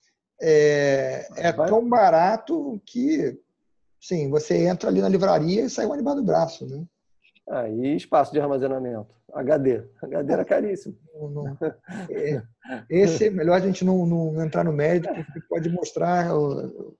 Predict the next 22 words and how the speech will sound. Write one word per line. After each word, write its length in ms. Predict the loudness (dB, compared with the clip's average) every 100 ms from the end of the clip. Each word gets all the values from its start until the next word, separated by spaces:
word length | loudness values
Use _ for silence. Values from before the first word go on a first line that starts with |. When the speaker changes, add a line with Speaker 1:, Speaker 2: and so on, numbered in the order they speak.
| -20
Speaker 1:
que, 260 | -12 -10 -12 _
de 340 | -18 -12 -8
quando 240 | 0 2
a 20 | 2
gente 180 | -2
se 80 | -4
lembra. 380 | -4 -4 -6 -10 _ _ _ _ -10
Speaker 2:
É, 280 | -4 -2 -4
pois 260 | 0 2
é, 280 | 4 4 4
então, 340 | 2 0 -2 -2
é, 320 | -2 0 0
armazenar 1040 | -2 2 4 4 4 4 4 2 2 2
era, 280 | 2 2 2
era 360 | 2 4 4 2
uma 160 | 2
coisa 840 | 0 2 4 4 2 0 -2 -4 -6 _ _ _ -4
grotescamente 760 | 2 2 2 0 2 0 0
cara, 420 | 0 2 4 4
virou 680 | 0 -4 0 4 6 6 4
insignificantemente 1000 | 2 0 0 0 0 0 -4 0 -2 2
barato. 500 | 2 4 4 0 -4